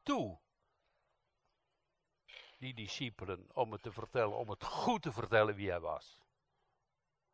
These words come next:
Ze waren er nog niet aan toe. Ze dachten bij zichzelf, "Nou, hij is de Messias, hij gaat dadelijk de Romeinen uit het land gooien."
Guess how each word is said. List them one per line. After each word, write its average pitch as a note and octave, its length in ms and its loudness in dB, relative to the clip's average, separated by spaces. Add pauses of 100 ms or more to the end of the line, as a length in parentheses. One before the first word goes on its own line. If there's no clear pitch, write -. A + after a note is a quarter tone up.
(100)
Ze F3+ 120 -4
waren A2+ 240 8
er G2+ 60 -8
nog G2+ 140 -6
niet B2+ 160 -4
aan D3 120 -2
toe. A#3 280 -4 (1400)
Ze - 160 -12
dachten A#2 380 6
bij A#2 180 8
zichzelf, A#2+ 480 8
"Nou, B2 340 10 (420)
hij C3 200 8
is G#2+ 100 0
de G#2 80 -10
Messias, F3+ 800 8 (320)
hij A#2 180 4
gaat A2+ 220 6
dadelijk G#2 320 12
de G#2 80 -2
Romeinen C3+ 540 10
uit E3 160 12
het E3+ 120 -4
land E3 280 12
gooien." E3+ 600 4